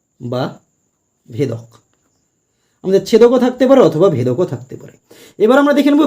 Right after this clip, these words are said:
বিপ্রতীপ কোণ কাকে বলে। দেখো বিপ্রতীপ কোণ কাকে বলে, যদি দুটো সরলরেখা পরস্পরকে কোনো বিন্দুতে ছেদ করে তবে ওই ছেদবিন্দুর পরস্পর বিপরীত দিকে অবস্থিত কোণ দুটিকে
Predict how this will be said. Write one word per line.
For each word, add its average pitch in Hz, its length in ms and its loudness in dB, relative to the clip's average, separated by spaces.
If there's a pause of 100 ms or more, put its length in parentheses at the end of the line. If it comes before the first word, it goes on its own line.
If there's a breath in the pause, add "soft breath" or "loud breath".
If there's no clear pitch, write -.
বিপ্রতীপ 285 440 2
কোণ 190 180 4
কাকে 113 240 -6
বলে। 101 180 -16
দেখো 170 140 -2 (100)
বিপ্রতীপ 247 360 0
কোণ 269 180 0
কাকে 262 220 2
বলে, 277 120 4 (800 soft breath)
যদি 233 340 4
দুটো 285 160 0 (120)
সরলরেখা 202 600 4 (180)
পরস্পরকে 226 720 2 (180)
কোনো 196 200 4 (140)
বিন্দুতে 190 400 2 (120)
ছেদ 175 160 0 (120)
করে 131 180 2 (560)
তবে 233 180 0 (200)
ওই 262 100 6 (140)
ছেদবিন্দুর 254 600 2 (120)
পরস্পর 214 440 2 (140)
বিপরীত 247 460 2
দিকে 269 140 0 (100)
অবস্থিত 196 380 -2 (200)
কোণ 208 140 4 (140)
দুটিকে 160 340 0